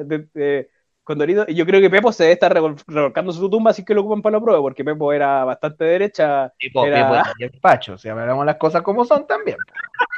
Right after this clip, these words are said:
Speaker 1: Sí, Pepo era bien facho, y probablemente estaría participando con, con la, con la campaña del rechazo en este momento si estuviera
Speaker 2: Además,
Speaker 1: vivo.
Speaker 2: además, ¿qué figura más facha que la del Cóndor?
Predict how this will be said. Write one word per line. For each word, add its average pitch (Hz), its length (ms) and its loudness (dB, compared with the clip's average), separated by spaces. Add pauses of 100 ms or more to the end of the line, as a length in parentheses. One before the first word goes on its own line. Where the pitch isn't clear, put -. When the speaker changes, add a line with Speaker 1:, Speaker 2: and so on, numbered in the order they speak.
(140)
Speaker 1:
Sí, 226 520 2
Pepo 190 200 2
era 175 140 4
bien 202 380 0
facho, 247 240 2
y 202 40 0
probablemente 302 560 2
estaría 254 280 4
participando 233 520 0
con, 214 260 2
con 180 180 0
la, 175 100 -2
con 185 180 -4
la 170 80 2
campaña 185 380 -4
del 170 140 -2
rechazo 285 420 2
en 320 80 0
este 330 140 -8
momento 330 220 -6
si 302 80 0
estuviera 294 260 2
Speaker 2:
Además, 156 420 4
Speaker 1:
vivo. - 160 -20
Speaker 2:
además, 127 400 2
¿qué 196 100 -2
figura 139 440 0
más 123 200 -6
facha 117 280 -12
que 117 80 -10
la 113 120 -4
del 107 140 -6
Cóndor? 113 400 -10